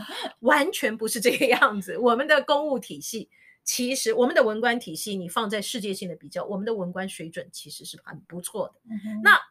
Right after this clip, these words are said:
Speaker 2: 是，如果你会觉得就是说，啊，公务体系有一些地方回应事情的能力比较差或什么，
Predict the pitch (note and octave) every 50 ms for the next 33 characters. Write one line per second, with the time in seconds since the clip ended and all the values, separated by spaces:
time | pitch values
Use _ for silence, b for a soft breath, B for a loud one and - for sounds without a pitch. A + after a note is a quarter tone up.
0 | _ _ _ - - - - - - B3+ C4+ D4 F#4+ F#4+ F4+ C4+ G#3 F#3 F#3 G3
1 | F3 - C#4 C#4 - - F3+ F#3 G#3 G3+ G#3+ A3 G#3+ G#3+ - A#3+ - A3+ A#3+ A3+
2 | G#3+ G3+ - A#3+ C4 B3+ A3 - - E3+ - - G#3+ F#3+ D#3 - - - G3+ G3+
3 | G#3+ G3+ F#3+ F#3 - F#3+ F#3+ F#3+ F#3+ F#3+ F#3+ - - F#3 E3+ G3 G#3+ G#3+ G3+ F#3
4 | F3 F3 - - A3 F3+ - - E3 D#3 D#3+ E3 F3 - F#3 F3 E3+ E3 E3+ E3+
5 | E3+ F#3+ G#3+ E3+ E3+ F#3 F#3 F#3 - - F#3+ F#3 F#3 F3+ F3+ - -